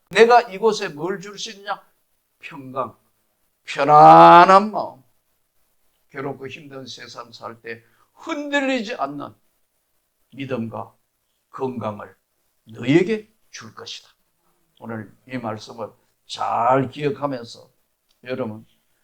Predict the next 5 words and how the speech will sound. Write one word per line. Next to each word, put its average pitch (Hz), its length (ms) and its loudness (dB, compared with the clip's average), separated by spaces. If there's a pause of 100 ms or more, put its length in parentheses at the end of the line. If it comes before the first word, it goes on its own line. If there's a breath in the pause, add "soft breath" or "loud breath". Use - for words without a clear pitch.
(200)
왜 175 520 2 (540)
처음 202 640 2
영광이 151 460 -2
무너지는 131 540 -14
거죠? 113 300 -20